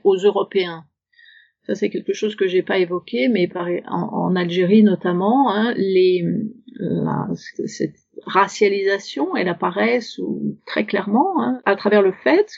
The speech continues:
que les enfants de colons européens qui arrivent très nombreux, euh, c'est-à-dire, euh, d'Espagnols, d'Italiens, de Maltais, euh, parfois même de plus loin, euh, sont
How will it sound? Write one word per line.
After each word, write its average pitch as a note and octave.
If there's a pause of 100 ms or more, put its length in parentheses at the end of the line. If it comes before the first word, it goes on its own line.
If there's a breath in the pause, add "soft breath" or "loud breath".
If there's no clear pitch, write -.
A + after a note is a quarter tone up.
que C4 (360 loud breath)
les G#3+
enfants A#3+
de F#3+
colons G3 (120)
européens G3+ (100)
qui -
arrivent G3
très G3
nombreux, F#3+ (580 soft breath)
euh, F3+
c'est-à-dire, F3
euh, E3
d'Espagnols, G3
d'Italiens, G#3
de G#3
Maltais, B3+
euh, F3+
parfois -
même F3
de - (640)
plus -
loin, A#3 (720 loud breath)
euh, F#3
sont D#4